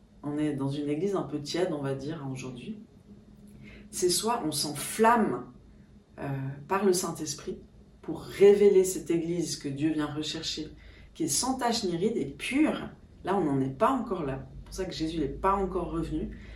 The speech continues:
D'abord, avant qu'il revienne, il y a la manifestation de son Église, sans tache ni ride, qui doit être faite, qui doit être comme révélée au monde. Et, euh, donc Dieu, il appelle maintenant, il appelle ses enfants, ceux que lui connaît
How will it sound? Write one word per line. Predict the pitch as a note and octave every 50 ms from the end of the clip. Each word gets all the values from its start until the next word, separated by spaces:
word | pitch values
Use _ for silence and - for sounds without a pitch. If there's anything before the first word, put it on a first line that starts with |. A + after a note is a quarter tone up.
| - - - -
D'abord, | - E3+ F3+ F#3 F3 F3 F3 F#3
avant | F3+ F3 E3+ F3+ F3+
qu'il | - - E3+
revienne, | E3 D3+ D#3 E3 F3+ F#3 F3
il | E3 D#3 -
y | D3+
a | D3+
la | D3+ D3
manifestation | C#3+ D3 D3+ D#3 F3 G3+ A3+ A#3 A3+ A3 G#3 G#3 G#3 F#3+ - - F#3 F3 E3+ - F3+ F3
de | F3
son | - - E3 D3+
Église, | D3 C#3+ C3+ C3+ C#3 D3+ F3+ F#3+ F#3 E3+ - - - - - - - - - - -
sans | - - - G3 F#3+
tache | F#3+ G3 F#3 F#3 F3+ -
ni | F3 D#3
ride, | D#3 F3+ G3 F#3+ -
qui | - - D#3
doit | C#3 D#3 D#3
être | D3+ - -
faite, | - G#3+ G#3+ A3 - - - -
qui | - E3+
doit | D#3 D#3 D3
être | D3 -
comme | - F#3 F#3 F#3
révélée | F3 C3+ D#3 F#3 F#3+ G3 G#3 G#3+ G#3+
au | G3+ E3
monde. | C#3+ D3 D#3+ D#3+ D3+ C3 C3 C3+ - - - - - _ - - - - - - - - - - - _
Et, | - D3+ D#3 D3+
euh, | D3 C#3+ C#3 C#3 C3 - D3
donc | D#3 E3 E3
Dieu, | - - B3 D4
il | C4 G#3+ F3
appelle | D#3 - - G3+ G#3 G#3+ F3+ C#3 - -
maintenant, | C3 C#3 C3+ C3+ C3 - - - -
il | D#3 D#3+ C#3+ C#3
appelle | C#3 C#3+ - F#3+ G#3 A#3+ B3 B3+ A3+ -
ses | - - - E3 D3+ C#3 D#4
enfants, | F4+ - - - - - - - - - - - - -
ceux | - - - C4 C4
que | - -
lui | G3+ F3 E3+ F#3+ A#3 C#4+ D#4 -
connaît | - G#3+ F#3+ D#3 C#3 C#3 C#3+ -